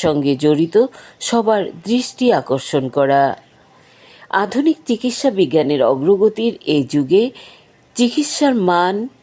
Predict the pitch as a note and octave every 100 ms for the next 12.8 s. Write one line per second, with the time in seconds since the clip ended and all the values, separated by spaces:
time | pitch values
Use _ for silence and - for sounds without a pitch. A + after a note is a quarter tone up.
0 | _ D#3+ F#3+ G#3 G#3 A3+ A3+ - D#3 C3
1 | D3+ G#3 - - - - F#3 G#3 A3 B3
2 | C4+ G3 E3 G3+ G3 A#3+ A#3+ E3 D3 D3+
3 | C#3 D3+ C#3 - F3 A3 A#3 C4+ B3+ F3+
4 | D3 C#3+ C3+ - - - F#3+ G3+ C4+ C4
5 | C#4 D4 C4+ - F3 F#3+ G3 A3+ A3 A3
6 | B3+ - _ - A3 A#3+ A#3 C#3+ C3 B2+
7 | B2 C#3+ - C3 A#2 - _ _ _ _
8 | _ _ - G#3 C4 - D4 C#4 A3 -
9 | A3+ - D#3 D#3 - A#3+ - D#3+ D3+ D3
10 | C#3 C#3 A#3 G#3+ C3+ C#3+ C3+ C#3 - D3
11 | D3 - - - E3+ A3+ C4+ - C4 G3
12 | A3+ A#3 C3+ C#3+ C#3 F3 F#3